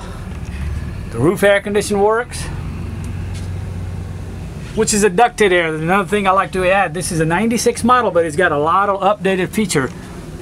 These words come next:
As you can see up here, there are ducted air. It's not just a one roof air blowing up from a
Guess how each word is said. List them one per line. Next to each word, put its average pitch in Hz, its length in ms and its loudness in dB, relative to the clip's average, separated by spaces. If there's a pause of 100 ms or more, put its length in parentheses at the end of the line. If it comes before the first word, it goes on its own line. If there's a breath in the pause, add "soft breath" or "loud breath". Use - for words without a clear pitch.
As 123 120 -4
you 147 80 0
can 156 180 2
see 190 240 2
up 175 160 -4
here, 190 280 2
there 160 160 2
are 139 60 0
ducted 180 440 0
air. 147 300 0
It's - 160 -8
not 156 220 4
just 170 180 -2
a 165 40 4
one 175 240 2
roof 180 240 2
air 185 160 2
blowing 170 380 0
up 175 80 -4
from 185 160 0
a 156 140 0